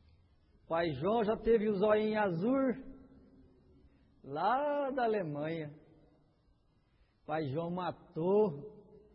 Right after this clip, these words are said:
tinha preferência pra matar as mulheres, prostituta. Pai João sofreu a obsessão daquelas que matou.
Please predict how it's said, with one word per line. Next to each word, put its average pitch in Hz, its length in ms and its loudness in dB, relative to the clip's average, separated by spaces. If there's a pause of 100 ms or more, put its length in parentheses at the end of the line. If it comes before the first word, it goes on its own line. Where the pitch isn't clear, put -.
(560)
tinha 180 240 -4
preferência 180 680 -2
pra 170 160 -4
matar 170 400 -4
as 147 100 -4
mulheres, 151 600 -4 (600)
prostituta. 156 920 -8 (1700)
Pai 196 200 2
João 247 200 0
sofreu 262 680 2 (1700)
a 190 160 -2
obsessão 226 1080 -2 (1600)
daquelas 160 600 -6
que 175 100 -10
matou. 143 560 -8